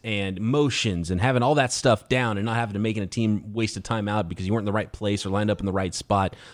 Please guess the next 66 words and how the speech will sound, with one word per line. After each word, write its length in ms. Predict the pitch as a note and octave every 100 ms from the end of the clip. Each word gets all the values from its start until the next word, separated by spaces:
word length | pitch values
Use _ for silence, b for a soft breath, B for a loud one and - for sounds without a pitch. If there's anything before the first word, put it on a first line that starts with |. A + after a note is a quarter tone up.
| -
Uh, 220 | F#2+ G2
there's 180 | A#2 A#2+
a 40 |
lot 140 | D3+ D3
of 60 |
intricacies 680 | D3 F3+ C#4 D3 - F#2 D#2
there, 240 | D#2+ C2
and 240 | G#1 F#2+ F#2+
so 140 | A2
that 180 | G2+ A#2+
can 80 | B2+
be 100 | B2+
very 200 | C3 B2+
difficult 320 | C#3 - C#3+
for 80 | D3
a 40 |
rookie 280 | B2+ D3 C#3+
that 80 | A2+
didn't 160 | A#2
have 80 | A#2+
a 40 | A#2+
lot 160 | B2
of 60 | -
practices. 540 | A#2 C3 A#2 F#2+ - _ _ _ _ _ _ E3+ E3+
Judging 320 | A3+ B3+ B3
by 260 | G#3 G3+ F#3+
that 300 | F3 E3 -
Thursday 320 | F3 D#3 E3
night 160 | D3
football 340 | - D#3+ D#3+ C3+
game 240 | B2 B2+
with 80 | A2+
the 80 | G#2
Chiefs 440 | - C#3+ C3 - -
and 440 | B2+ B2 A#2 A#2
the 80 | G2+
Texans, 420 | C#3+ C#3 B2+ A#2
yeah, 160 | B2 B2+
things 220 | D3 G3
aren't 160 | A3+ G3
gonna 120 | F3+
go 140 | D3+
perfect. 460 | - C#3 A#2+ C3 -
It's 140 | C3+
gonna 120 | F#3
be 60 | E3
a 40 |
little 140 | D3+ D3+
bit 80 | C3+
sloppy, 460 | - D3+ D3 C3+
but 260 | A#2+ B2+ A#2
that 180 | G3 C4
game 180 | C#4+
didn't 180 | E3+ D3+
look 100 | D3
like 160 | C3 G2+
a 40 |
preseason 520 | - C3 A#2 G#2+ F2
football 300 | E2 F#2+ E2+
game. 200 | E2 F2
So 120 | D#2+ G#2
as 120 | G#2+
long 140 | F#3+
as 80 | F#3+
you 80 | D#3+
don't 180 | A3+